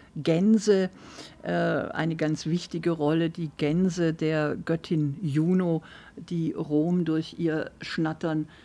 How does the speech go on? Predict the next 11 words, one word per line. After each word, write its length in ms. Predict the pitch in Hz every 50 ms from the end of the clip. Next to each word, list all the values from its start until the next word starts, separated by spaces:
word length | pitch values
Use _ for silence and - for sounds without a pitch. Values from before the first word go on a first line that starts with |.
| - - - -
äh, 320 | 180 175 165 156 151 139 - - - 170 170 170 190 -
von 320 | 180 - - 180 165 165 160
militärischen, 920 | 160 160 156 160 160 - - 170 160 156 160 165 160 - - 165 156 156 - - - - - - -
äh, 240 | - 175 175 180 - - - -
Überfällen 880 | 190 180 170 143 170 160 156 - - - 165 151 156 156 156 160 160 - - -
gerettet 680 | 160 - 170 165 - 160 170 170 - 175 - - - -
haben. 460 | - 151 147 143 135 120 113 - 117 - - - - - - - - - - - - - - - - - - - - - - -
Das 220 | 190 202 202 -
zweite 380 | - 214 180 208 226 - 262 240
Tier, 400 | - - - 262 269 285 320 330 - - - - - - - - - - - - - - -
äh, 440 | 196 202 202 202 202 196 196 -